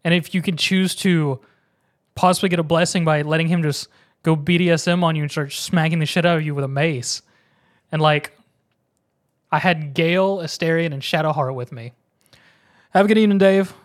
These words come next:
Thanks for joining us, man. Um,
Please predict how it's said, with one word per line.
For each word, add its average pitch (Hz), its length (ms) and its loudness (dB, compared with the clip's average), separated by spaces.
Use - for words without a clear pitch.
Thanks 180 180 0
for - 80 -8
joining 180 220 4
us, 160 140 0
man. 170 280 2
Um, 143 640 0